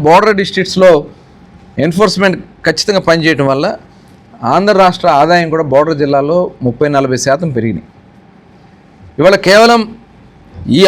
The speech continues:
ఆదాయాలన్నీ కూడా వైఎస్ఆర్ పార్టీ వాళ్ళు కొట్టుకున్నటువంటి పరిస్థితి ఉంది, పక్క రాష్ట్రాలకు వెళ్ళిపోయినటువంటి పరిస్థితి ఉంది. ఇవాళ అన్నీ కూడా రాష్ట్రానికి వచ్చేలాగా చేస్తున్నాం. ఇవాళ వీళ్ళు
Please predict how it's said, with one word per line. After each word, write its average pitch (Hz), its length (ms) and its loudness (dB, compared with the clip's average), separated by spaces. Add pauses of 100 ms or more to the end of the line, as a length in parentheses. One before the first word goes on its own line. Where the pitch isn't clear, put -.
ఆదాయాలన్నీ 208 560 4
కూడా 214 180 4
వైఎస్ఆర్ 202 420 2
పార్టీ 190 260 2
వాళ్ళు 196 200 2 (920)
కొట్టుకున్నటువంటి 180 640 0
పరిస్థితి 175 240 -2
ఉంది, 214 100 0 (120)
పక్క 226 200 -4
రాష్ట్రాలకు 175 320 -2
వెళ్ళిపోయినటువంటి 147 540 -4
పరిస్థితి 113 300 -8
ఉంది. 95 160 -4
ఇవాళ 147 140 4 (140)
అన్నీ 185 240 -2
కూడా 180 140 4 (920)
రాష్ట్రానికి 170 500 2
వచ్చేలాగా 185 400 0
చేస్తున్నాం. 190 320 -4 (1900)
ఇవాళ 175 200 4 (140)
వీళ్ళు 208 260 4